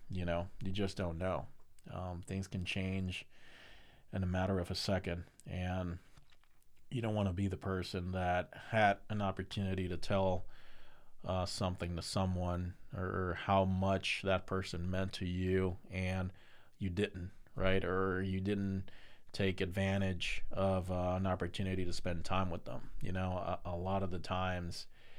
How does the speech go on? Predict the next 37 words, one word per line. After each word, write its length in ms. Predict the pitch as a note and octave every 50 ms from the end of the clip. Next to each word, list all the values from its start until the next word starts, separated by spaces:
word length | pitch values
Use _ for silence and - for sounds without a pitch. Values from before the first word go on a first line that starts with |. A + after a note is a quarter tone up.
| - - - - - - - - -
in, 560 | G#2 G2+ F#2+ F#2 F2+ F2+ F2+ F2 F2+ F2+ F#2 -
you 120 | - G2+ F#2+
know, 240 | F2+ F2+ F2+ F#2+ G2 -
if, 260 | G2+ G2 F#2 - -
if 160 | F#2 G2 -
people 320 | - A#2+ A2+ A2+ G#2 G2
are 80 | G2 F#2+
coming 360 | - - A2 G2 F#2 F#2 F2+
to 80 | F2 F2
visit, 440 | E2+ G2 G2+ G2+ G2+ - F2 E2+ -
for 160 | - - E2+
example, 680 | E2+ E2+ E2+ F#2 F2+ F2+ F2 F2 - G2 F#2 F#2 F#2+ - - - - - -
uh, 280 | F2+ F#2 F#2 F#2 F2+ F2+
maybe 220 | F#2+ G#2 G2+ G2+
not 220 | F#2 G2+ G2 G2 F#2
visiting 440 | F#2+ G2 F#2 F#2 F2+ E2+ F2 F2+ F#2
me, 140 | G2+ G#2
but, 180 | F#2 F2 F2+ F2
uh, 60 | F2 F2
let's 180 | G2 G2 -
say 140 | - G2+ G2
they're 160 | F#2+ F#2+ F#2
in 160 | F#2 F2+ F2
the 140 | E2+ E2 E2+ F#2+
area 440 | G2 G2 F#2 D#2 C#2+ - - - - - -
and 80 | - -
it's 340 | F2+ F2 - - - - - - -
a 140 | F#2 F#2 F2+ G#2+ - - - - - - - - - -
close 280 | - - - F#2+ F#2 -
friend 280 | - - C3+ C3+ C3+ A#2+
or 60 | G#2
whatever, 480 | G2 G2 F#2+ F#2+ G2 F#2+ G2 F#2+ - - - - - - - - - - - - - - - -
and 340 | G2+ G#2 G#2 G#2 G#2 G#2 -
sometimes 400 | - A#2+ A#2 A2+ B2 A#2 G#2 G#2+
we 80 | G#2
get 180 | G2+ G2+ F#2 -
lazy, 520 | G2+ G2+ G#2 G2+ F#2 F2+ F2 F2+ G#2+ G2